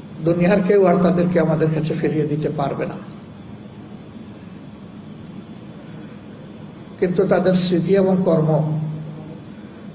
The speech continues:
তাদের পর-, পুরা অবদান এই জাতির জন্য, আল্লাহর দ্বীনের জন্য অম্লান থাকবে এবং বারবার ফিরে আসবে ইনশাআল্লাহ।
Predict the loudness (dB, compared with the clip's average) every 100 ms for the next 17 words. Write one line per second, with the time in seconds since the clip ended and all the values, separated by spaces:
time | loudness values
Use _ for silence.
0 | -8 -2 2 2 4 4 2 2 -4 -10
1 | -12 -14 -16 -16 -16 -16 -16 -14 0 6
2 | 8 6 6 6 6 6 4 4 4 4
3 | 4 2 2 0 0 -4 -6 -10 -12 -14
4 | -10 -2 2 4 4 4 6 4 2 -2
5 | -6 -8 -12 -14 -14 -16 -16 -16 -16 -16
6 | -16 -16 -16 -16 0 4 6 8 8 6
7 | 4 2 4 4 4 4 4 4 2 2
8 | 2 2 4 2 -2 -4 -6 -6 -8 -10